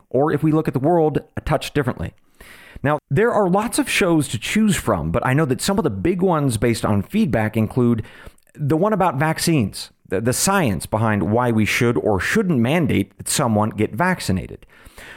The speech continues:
or the one about why we have so many illegal migrants from Central America and what to do about it, or the one about how we bring back American companies who went to China years ago. How do you bring those folks back home?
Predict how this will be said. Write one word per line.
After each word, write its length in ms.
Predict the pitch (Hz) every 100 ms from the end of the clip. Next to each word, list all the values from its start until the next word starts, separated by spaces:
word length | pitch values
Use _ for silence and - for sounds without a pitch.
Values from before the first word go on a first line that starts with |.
| - -
or 420 | 185 196 196 - -
the 200 | 139 196
one 180 | 262 359
about 320 | 311 233 -
why 300 | 120 156 214
we 100 | 202
have 160 | 175
so 140 | - 190
many 180 | 190 -
illegal 280 | 160 156
migrants 540 | 127 143 165 147 143 135
from 200 | - 127
Central 360 | - 107 - -
America 580 | 160 233 247 131 - - -
and 300 | 131 143 120
what 180 | 117 -
to 80 |
do 260 | 107 131 233
about 280 | 98 - 50
it, 120 | - _ _ _ - -
or 280 | 160 175 - - - -
the 160 | 139
one 220 | 180 262 294
about 200 | 185 -
how 200 | - 254
we 160 | 269 226
bring 320 | 156 180 131
back 300 | 139 139 -
American 480 | 120 123 151 156 135
companies 600 | - 160 151 107 80 85
who 180 | - 107 - -
went 240 | 123 185
to 80 | 139
China 380 | - - 156 135
years 280 | 95 98 90
ago. 240 | 92 67 64 -
How 140 | -
do 60 | 285
you 100 | 202
bring 240 | 180 160
those 160 | 143 -
folks 320 | 135 117 -
back 240 | 101 92
home? 280 | - -